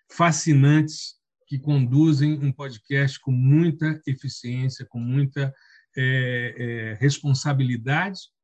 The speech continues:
e com muita competência. E agradecer imensamente a vocês por aceitarem estar comigo na quarta-feira pra gente continuar essa semana comemorativa, que pra mim não é só uma semana, tem que ser a vida inteira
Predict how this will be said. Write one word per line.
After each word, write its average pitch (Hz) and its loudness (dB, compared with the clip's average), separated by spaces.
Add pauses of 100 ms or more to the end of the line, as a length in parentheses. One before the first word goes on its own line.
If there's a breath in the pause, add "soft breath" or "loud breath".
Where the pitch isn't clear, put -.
(160)
e 170 -2
com 165 0
muita 165 4
competência. 135 -4 (360)
E 151 4
agradecer 156 0
imensamente 196 -2
a 139 -2
vocês 131 -4
por 135 -4
aceitarem 131 -2
estar 131 -4
comigo 123 -8 (320 soft breath)
na 131 0
quarta-feira 139 0
pra 135 -4
gente 139 -4
continuar 156 -4 (320 soft breath)
essa 165 -2
semana 160 -2
comemorativa, 175 -4
que 208 -12
pra 226 -4
mim 226 -2
não 208 -2
é 175 0
só 196 -6
uma 190 -6
semana, 120 -6
tem 131 -4
que - -14
ser 160 -6
a 147 -2
vida 151 -2
inteira 151 -2